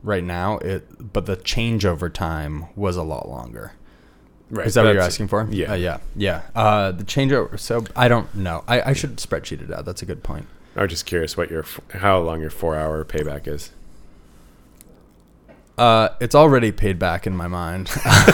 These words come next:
Speaker 1: Um, it's just, like, such a stress off of, like,
Speaker 2: I don't need numbers when it feels good, okay?
Speaker 1: <laughs> Exactly. No, uh, like, before, like, if we damaged a set of soft jaws,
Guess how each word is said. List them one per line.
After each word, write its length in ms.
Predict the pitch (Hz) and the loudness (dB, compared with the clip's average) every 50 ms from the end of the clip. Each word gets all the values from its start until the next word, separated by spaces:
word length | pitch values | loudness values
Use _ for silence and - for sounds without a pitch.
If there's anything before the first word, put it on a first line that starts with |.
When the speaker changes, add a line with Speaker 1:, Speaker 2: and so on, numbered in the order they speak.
| - - 170 - - - 190 156 - | 10 10 8 10 10 10 10 12 12
Speaker 1:
Um, 340 | 277 165 151 131 113 113 - - - - - - 285 285 - | 10 10 10 10 6 4 2 -2 -4 -4 -2 -2 -2 -2 0
it's 160 | - 131 110 | -2 -2 4
just, 180 | - 147 139 - | 6 6 8 10
like, 160 | 151 135 127 | 8 8 8
such 300 | - - - 113 107 - | 4 2 2 2 4 4
a 60 | 156 | 4
stress 520 | 143 - - - - - 110 107 104 - - | 4 4 0 -2 0 2 2 4 2 2 -2
off 380 | - 113 104 104 104 101 - | 0 2 4 4 4 4 4
of, 180 | 117 107 101 - | 0 -2 0 2
like, 140 | 113 107 113 | 4 4 6
Speaker 2:
I 20 | |
don't 200 | 110 123 131 120 | 6 6 4 4
need 180 | 107 113 113 98 | 2 0 0 0
numbers 360 | 92 92 87 80 82 82 78 | 0 -2 -2 -2 -4 -4 -2
when 80 | 92 90 | -4 0
it 60 | 85 - | 2 2
feels 320 | - 95 101 107 113 104 | 4 6 6 4 4 2
good, 340 | - 82 80 80 85 87 85 | 0 -2 0 0 0 -2 -2
okay? 300 | - - 87 95 120 139 117 | -2 -2 -2 2 2 4 4
Speaker 1:
<laughs> 340 | - - - 190 - - 180 151 151 | 4 6 6 4 6 6 4 6 6
Exactly. 640 | - 147 127 - 131 123 127 127 120 - 117 107 104 147 - - - - - - 131 - - | 4 4 6 6 6 6 6 6 4 4 2 2 2 0 -2 -4 -6 -6 -6 -8 -10 -6 -2
No, 300 | 131 123 127 135 135 127 - - | 2 4 6 8 8 6 6 4
uh, 260 | 120 123 120 117 113 101 | 4 4 6 4 4 4
like, 340 | 110 120 117 110 - - 113 | 2 2 2 0 -2 -4 -2
before, 540 | 123 123 - - - 113 110 120 139 156 156 | -2 -2 -2 0 0 2 4 4 6 4 4
like, 260 | 139 117 101 95 - - | 4 4 2 0 -2 -6
if 180 | 117 107 - - | -6 -6 -4 -2
we 200 | 117 117 117 113 | -2 -2 -2 -2
damaged 500 | 95 107 92 95 98 101 101 98 - - | -2 -2 0 0 0 -2 -2 -2 -4 -4
a 60 | 98 | -4
set 200 | 92 - 95 90 92 | -2 -2 -2 -2 -2
of 80 | 87 | -4
soft 300 | - - 80 80 - - | -4 -4 -4 -4 -4 -4
jaws, 420 | - 101 92 101 104 110 - - | -2 0 0 0 0 -2 -6 -10